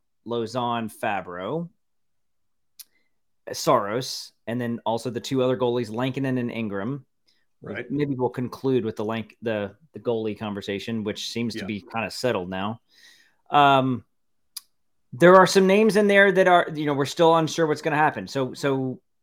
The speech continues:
Speaker 1: Tomasino is there, Sherwood, uh, Zach Sanford,
Speaker 2: Yep.
Speaker 1: um,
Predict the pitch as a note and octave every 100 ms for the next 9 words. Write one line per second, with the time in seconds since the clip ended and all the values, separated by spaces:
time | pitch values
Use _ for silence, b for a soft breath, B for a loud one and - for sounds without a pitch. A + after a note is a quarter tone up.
0 | - F3+ G#3 B3 - G3 E3+ D3+ D#3 F#3+
1 | F3 _ _ _ _ _ _ _ _ _
2 | - D3 C3 C3 A#2+ C#3+ F3+ - - F3
3 | F#3 E3 E3+ F#3 - _ _ _ _ _
4 | _ _ _ - B2 A#2 A2+ A2+ - A#2+
5 | A#2+ D#3 D#3+ - E3+ D#3+ B2+ B2+ D#3+ E3
6 | _ _ _ _ _ _ _ _ _ G#2+
7 | A#2 B2 A#2 A2 G#2+